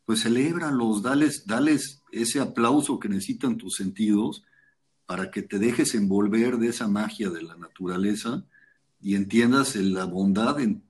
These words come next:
en la percepción de la vida que puedes tener en ese respeto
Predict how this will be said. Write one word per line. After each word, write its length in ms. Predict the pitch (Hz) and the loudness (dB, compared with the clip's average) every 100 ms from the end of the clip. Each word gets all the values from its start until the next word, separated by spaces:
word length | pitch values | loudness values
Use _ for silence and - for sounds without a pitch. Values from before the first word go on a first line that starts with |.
| _ | _
en 260 | 95 92 90 | -8 -6 -6
la 200 | 87 90 | -8 -12
percepción 560 | 95 92 92 - 110 120 | -12 -10 -10 -4 0 2
de 120 | 104 | 2
la 100 | 95 | 0
vida 360 | 101 104 135 131 | 0 0 -2 -4
que 100 | - | -12
puedes 420 | - 101 113 110 | -4 0 0 0
tener 500 | 98 98 110 127 - _ _ _ _ _ | 0 2 2 0 -6 _ _ _ _ _
en 160 | - 90 | -8 -2
ese 260 | 110 110 104 | 0 0 -2
respeto 560 | 87 - - 87 - | -6 -10 -12 -14 -16